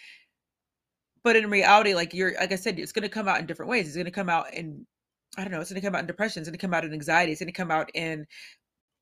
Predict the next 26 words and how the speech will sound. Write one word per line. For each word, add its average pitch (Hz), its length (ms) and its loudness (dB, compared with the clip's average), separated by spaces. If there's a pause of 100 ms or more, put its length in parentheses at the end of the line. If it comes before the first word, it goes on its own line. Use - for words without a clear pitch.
(240)
it's 220 140 -6
gonna 277 160 2
come 285 160 2
out 240 80 8
in 202 100 0
different 196 260 -2
ways 175 320 0 (460)
either 190 260 0
way. - 320 0 (340)
And 208 100 -6
so 226 160 0
for - 180 -6
us 233 240 2
to 214 100 0
not 185 260 4
actually 185 320 0
just 180 160 -4
be 190 80 0
able 180 100 -2
to 170 60 -6
sit - 280 -4
and 175 120 -12
process 180 440 -6
disappointment 180 460 -6
and 160 80 -12
grief, 170 280 -2